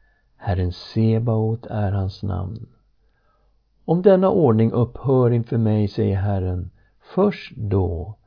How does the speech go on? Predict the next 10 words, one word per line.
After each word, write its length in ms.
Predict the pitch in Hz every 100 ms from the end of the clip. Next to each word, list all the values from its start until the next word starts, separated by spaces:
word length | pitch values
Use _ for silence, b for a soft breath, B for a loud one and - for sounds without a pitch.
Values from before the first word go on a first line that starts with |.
| _ _ _ _
ska 300 | - - 113
Israels 840 | - 160 131 113 - 135 127 127 -
släkte 640 | 139 120 - - - 107 -
upphöra 800 | 139 123 - 113 110 113 113 113
som 260 | 110 107
folk 560 | - 107 110 110 110 -
inför 320 | 101 92 98
mig 460 | 95 95 98 92 95
för 320 | - 101 -
alltid. 800 | 117 101 95 - - 143 123 95